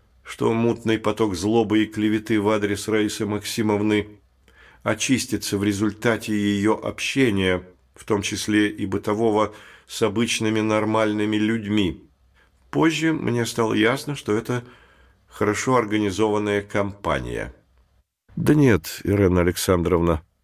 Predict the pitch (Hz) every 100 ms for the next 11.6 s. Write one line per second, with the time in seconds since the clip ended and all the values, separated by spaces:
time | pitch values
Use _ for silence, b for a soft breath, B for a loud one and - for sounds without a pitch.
0 | _ _ - 117 - 139 117 - 107 -
1 | 123 107 107 104 101 95 101 101 98 101
2 | 98 98 - 107 101 90 73 69 69 B
3 | B B B B B B - 104 107 95
4 | 101 101 92 110 113 98 - _ - 87
5 | 87 - 107 - - 98 95 95 95 92
6 | 90 92 104 92 87 90 - 107 92 95
7 | 90 87 95 95 90 - - 92 101 104
8 | 92 73 62 _ - 82 82 82 - 104
9 | - 92 85 85 80 85 80 78 - 104
10 | 98 95 92 B B B - - 98 92
11 | 95 85 60 58 53